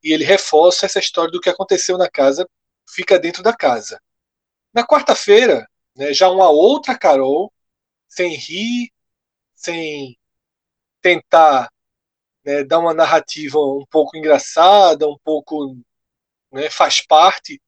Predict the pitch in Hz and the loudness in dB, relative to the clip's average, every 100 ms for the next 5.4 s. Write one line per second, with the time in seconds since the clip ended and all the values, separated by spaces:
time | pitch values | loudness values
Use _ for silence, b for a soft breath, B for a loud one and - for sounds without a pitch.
0 | _ _ 170 - 170 - 165 160 143 - | _ _ -6 -6 -8 -10 -8 -8 -8 -2
1 | 185 180 165 156 147 160 160 151 139 139 | 0 0 0 0 0 -6 -8 -12 -12 -8
2 | 170 175 165 156 147 139 135 135 135 143 | -4 -2 -2 -4 -4 -2 -2 -4 -12 -12
3 | 147 143 - 143 180 - _ _ _ _ | -10 -10 -10 -14 -14 -18 _ _ _ _
4 | _ _ - 254 233 214 190 180 175 131 | _ _ -4 0 2 4 4 4 2 2
5 | 147 208 185 127 | 2 2 0 -4